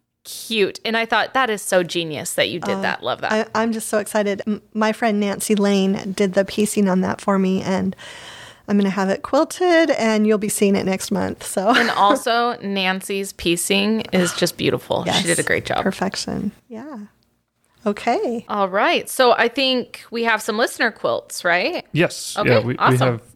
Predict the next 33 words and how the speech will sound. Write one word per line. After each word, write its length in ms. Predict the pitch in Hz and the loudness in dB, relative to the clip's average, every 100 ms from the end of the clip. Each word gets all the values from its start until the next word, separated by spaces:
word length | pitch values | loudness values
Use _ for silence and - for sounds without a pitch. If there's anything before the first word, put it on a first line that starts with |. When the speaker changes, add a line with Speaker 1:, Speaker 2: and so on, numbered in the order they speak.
| _ | _
Speaker 3:
quite 180 | - 127 | -2 0
a 40 | |
few 180 | 110 127 | 0 -6
today. 320 | - 117 117 | -4 -2 -2
So 260 | 135 110 104 - - _ _ _ _ _ _ - | 0 -2 -2 -4 -20 _ _ _ _ _ _ -14
this 220 | - 123 | -8 -6
is 80 | 127 | -2
my 140 | 117 | -2
first 240 | - 123 | 0 -6
time 160 | - 113 | -2 0
on 80 | 107 | 0
the 60 | 98 | 0
podcast, 1300 | 120 107 107 - - - - _ _ - 117 104 - - | 2 2 0 -18 -20 -20 -20 _ _ 0 0 0 -8 -2
on 180 | 110 101 | -2 0
the 160 | 101 | -2
episode 380 | 127 - 120 104 | -2 -4 -4 -4
today. 400 | 110 107 120 107 | -4 2 4 4
So 160 | - 107 | -2 -6
as 120 | 107 | -6
you 60 | 110 | -6
can 120 | 110 | -8
see, 240 | - 120 | -2 0
I'm, 200 | 113 - - - | 2 2 0 -6
Speaker 1:
<laughs> 180 | - - | -20 -8
Speaker 3:
I 100 | - | -4
took 260 | - 135 131 | 0 0 0
it 100 | 113 | -2
to 140 | 131 | 0
another 460 | 110 101 120 139 127 | 0 2 2 2 2
level. 500 | 107 107 95 101 120 - | 2 -2 -2 -6 -6 -2
I'm 720 | 359 370 240 381 302 113 113 | 0 0 0 -2 0 0 2
wearing 300 | 123 123 117 | 2 2 2
a, 140 | 104 | -2